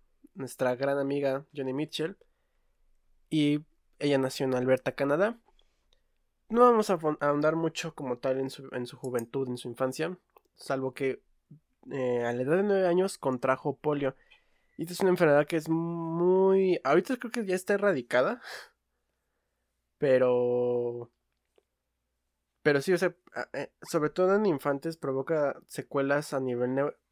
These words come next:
neurodegenerativo, que de hecho muchos años después algo así se presentó en su carrera, en su vida adulta,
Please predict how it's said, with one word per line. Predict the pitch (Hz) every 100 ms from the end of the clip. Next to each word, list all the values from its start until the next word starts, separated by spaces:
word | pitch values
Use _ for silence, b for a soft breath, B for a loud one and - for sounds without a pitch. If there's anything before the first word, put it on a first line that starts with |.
| _
neurodegenerativo, | 139 135 127 127 120 - 127 123 127 131 170 202 _ _ _ _ _ _ _
que | - 139
de | 139
hecho | 143 214
muchos | 180 196 269 262
años | 240 220
después | 160 - 160 165 - _ -
algo | 156 185
así | 202 196
se | 202
presentó | - 165 156 135 127 143 143
en | 156 156
su | - 135
carrera, | 131 123 131 127
en | 147
su | 156 123
vida | 131 135
adulta, | 135 123 139 135 185